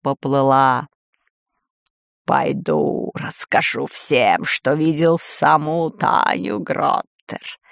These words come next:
Порадую своих приятелей", заявил он, ловко подхватывая ускользающий нос. "Кстати,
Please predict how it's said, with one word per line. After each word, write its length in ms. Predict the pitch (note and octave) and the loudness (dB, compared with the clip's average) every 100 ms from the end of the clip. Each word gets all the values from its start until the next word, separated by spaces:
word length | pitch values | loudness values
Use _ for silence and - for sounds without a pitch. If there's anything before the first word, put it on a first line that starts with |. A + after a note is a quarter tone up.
| - - _ | -20 -20 _
Порадую 720 | - E3 E3+ - B4 A4+ A4 | 2 2 4 2 2 2 0
своих 380 | - - C#3+ D3+ - - _ | 0 -2 -4 -4 -8 -18 _
приятелей", 920 | - D#3+ D#3 C#3+ - - - - - E3+ _ _ _ _ _ - | 0 2 2 2 0 -6 -8 -8 -12 -16 _ _ _ _ _ 0
заявил 600 | F3+ G3 G#3+ G3 F#3+ D#3+ | 2 4 4 4 2 2
он, 300 | - C#4+ D4 - - - | 4 4 4 -2 -20 -2
ловко 560 | G#3+ C4+ F#4 F4+ - D4+ | 4 6 6 2 0 0
подхватывая 1000 | - F#3 - D#3 E3+ A3+ G#3+ F#3 G3 - - | 2 0 0 0 4 4 2 2 2 0 -4
ускользающий 1040 | D3+ - C#3+ C3+ D3 C#3 C#3 - - - | -6 0 2 2 4 4 4 0 -4 -2
нос. 500 | C3+ C3+ - - - _ _ _ _ | 0 -2 -4 -10 -12 _ _ _ _
"Кстати, 800 | - - - - - - - - | -8 -6 -2 0 0 -4 -8 -10